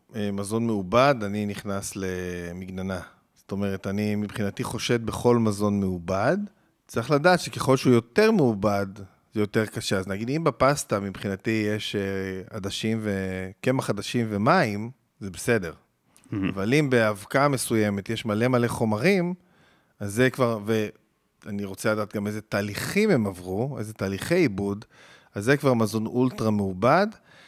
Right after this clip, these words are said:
Speaker 1: אה, אני חושב שה-, כל החומרים האלה שמוסיפים למזון, הסופר מעובדים, הם בעייתיים לגוף שלנו. אנחנו צריכים לאכול אוכל אמיתי.
Speaker 2: מהמם.
Speaker 1: אוכל אמיתי, אין, אין היום בעיה להשיג אוכל אמיתי איכותי, וגם לא, אה, כל כך יקר.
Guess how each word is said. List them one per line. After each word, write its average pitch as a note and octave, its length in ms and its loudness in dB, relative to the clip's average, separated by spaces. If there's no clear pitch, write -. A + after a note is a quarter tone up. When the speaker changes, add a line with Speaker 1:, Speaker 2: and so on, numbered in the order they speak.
Speaker 1:
אה, G#2+ 100 0
אני C3 160 0
חושב C#3 400 2
שה-, A2 460 4
כל C3 300 4
החומרים A#2+ 540 2
האלה A#2+ 120 4
שמוסיפים A2 520 -4
למזון, G#2+ 560 2
הסופר A#2 420 0
מעובדים, G#2 520 0
הם G2 100 -2
בעייתיים F#2+ 520 -2
לגוף F2 260 -8
שלנו. E2+ 320 -8
אנחנו D3 180 -4
צריכים E3 180 -2
לאכול D3+ 200 2
אוכל D3 180 2
אמיתי. B2 360 -2
Speaker 2:
מהמם. E2+ 240 -4
Speaker 1:
אוכל F3 220 2
אמיתי, G#3 360 4
אין, D#3+ 120 4
אין D#3 180 2
היום E3 240 6
בעיה B2+ 280 8
להשיג A#2 380 2
אוכל A2 260 2
אמיתי G2+ 420 -2
איכותי, B2 500 0
וגם G2+ 280 -2
לא, A2 500 0
אה, F#2+ 140 -8
כל F#2+ 200 -10
כך - 160 -10
יקר. E2+ 300 -8